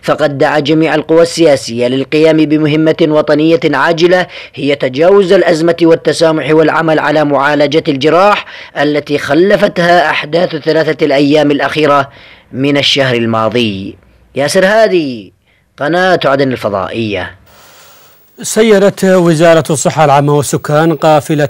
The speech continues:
Speaker 2: مساعدات طبية إلى منطقة الخوخة بمحافظة الحديدة البالغة عشرة أطنان من الأدوية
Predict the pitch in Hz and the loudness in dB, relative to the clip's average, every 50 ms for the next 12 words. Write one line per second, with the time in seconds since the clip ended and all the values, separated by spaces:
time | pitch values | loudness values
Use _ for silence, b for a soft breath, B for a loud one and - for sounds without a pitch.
0 | - 151 147 143 139 143 135 - - 151 123 135 139 143 135 - - 139 131 143 | -2 0 0 0 0 -2 -2 -2 -2 -2 0 0 -2 -4 -4 -6 -6 -8 -6 -6
1 | 135 135 165 175 170 175 180 165 156 151 151 156 165 160 156 151 151 143 131 - | -6 -4 -2 0 0 0 0 -2 -2 0 0 0 0 -2 -2 -2 -2 -2 -2 -4
2 | 170 - 151 131 - 156 131 131 - - 180 175 156 - - 143 135 127 120 127 | -6 -6 -6 -6 -6 -6 -6 -6 -4 -2 0 0 0 0 0 -2 0 -2 -2 -4
3 | 135 151 151 143 147 135 - 156 139 - 175 160 151 - 170 143 - - 151 147 | -2 -2 -2 0 -2 0 0 -2 -2 0 -2 -4 -2 -2 -4 -6 -4 -4 0 0
4 | 170 151 131 123 131 139 135 139 143 139 143 131 143 139 151 254 - 160 147 139 | 0 0 0 -2 -4 -4 -2 -2 -2 -2 -2 -2 0 0 0 0 -2 -2 -2 -2
5 | 131 127 165 170 170 165 160 165 160 156 143 147 147 160 139 139 156 170 190 190 | -4 -4 -4 -4 -2 -2 -2 -2 -2 -2 -4 -4 -6 -6 -6 -4 -2 0 0 0
6 | 175 | 0